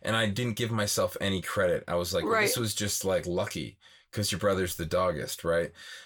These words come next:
Speaker 1: But then, like, I think about some things that my brother told me where it's like, you know, he started this thing, a wh-, the doggest, a while back. And, and then all of a sudden, something happened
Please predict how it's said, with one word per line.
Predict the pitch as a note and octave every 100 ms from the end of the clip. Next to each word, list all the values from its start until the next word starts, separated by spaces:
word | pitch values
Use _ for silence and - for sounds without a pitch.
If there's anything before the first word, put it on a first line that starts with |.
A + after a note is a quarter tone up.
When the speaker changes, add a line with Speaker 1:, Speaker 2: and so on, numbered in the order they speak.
| -
Speaker 1:
But | A2
then, | C3+ C3+ C#3 -
like, | G#2+ G#2 F#2+ -
I | G2+
think | G2+ A2+ A2
about | G#2+ G2 - -
some | - A2
things | - G2+
that | F#2+
my | E2+
brother | E2 F#2+ G2 F#2
told | G2 E2+
me | E2 D#2+
where | D#2 D#2+
it's | D#2+ E2+
like, | D#2 - _
you | A2
know, | A2
he | - -
started | D#3+ D3+ C#3 B2+
this | G#2+ -
thing, | G#2+ G2+
a | F2+
wh-, | F#2 - G#2
the | F#2+
doggest, | F#2 G2 F2+ F2
a | F2+
while | D#2+ D#2 D2+
back. | C#2 D2 C#2 - -
And, | A2 G#2 F#2+ F#2 F2+ -
and | G#2+
then | A#2
all | A#2
of | C3
a | B2+
sudden, | - B2 A2+ G2+ F#2 _ _ _
something | - - - C#3+ - B2+ A2+ G2+
happened | - G#2+ - D#2 -